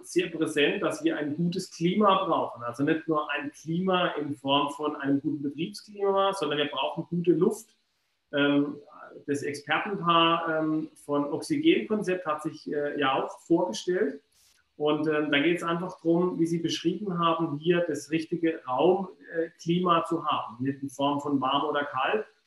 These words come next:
sondern von gesunder und guter Luft, was hier die, die, die Büroindustrie komplett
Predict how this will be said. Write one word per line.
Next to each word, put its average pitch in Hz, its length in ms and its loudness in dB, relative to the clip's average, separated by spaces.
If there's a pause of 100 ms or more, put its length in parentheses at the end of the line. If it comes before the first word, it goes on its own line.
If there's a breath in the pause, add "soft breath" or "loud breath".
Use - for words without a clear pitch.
sondern 139 300 4
von 143 280 0
gesunder 185 640 2
und 151 140 -2
guter 170 240 2
Luft, 175 320 2 (540 soft breath)
was 139 260 -4
hier 160 200 4
die, 151 160 -4
die, 143 480 2
die 135 120 -2
Büroindustrie 185 840 2
komplett 165 440 0